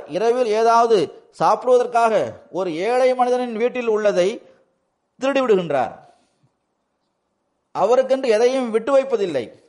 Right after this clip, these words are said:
சில நேரங்களில் இதையும் பார்க்கின்றோம். ஒரு ஏழையின் பல வருடங்களின் உழைப்பை முற்றிலுமாக இந்த திருடர் அழித்து விடுகின்றார். பிறகு அன்னார் கூறுகின்றார்கள், அந்த திருடன் இந்த நிலைமைகளை பற்றி உணர்ந்திருந்தால்,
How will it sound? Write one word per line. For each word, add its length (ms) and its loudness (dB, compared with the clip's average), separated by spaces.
சில 240 -6
நேரங்களில் 440 0
இதையும் 340 0
பார்க்கின்றோம். 580 0
ஒரு 180 -2
ஏழையின் 580 -2
பல 160 0
வருடங்களின் 540 2
உழைப்பை 480 -2
முற்றிலுமாக 720 -2
இந்த 260 -6
திருடர் 420 0
அழித்து 300 -2
விடுகின்றார். 560 -2
பிறகு 220 0
அன்னார் 300 0
கூறுகின்றார்கள், 600 -2
அந்த 300 -6
திருடன் 600 -2
இந்த 220 -8
நிலைமைகளை 420 0
பற்றி 380 -8
உணர்ந்திருந்தால், 680 -2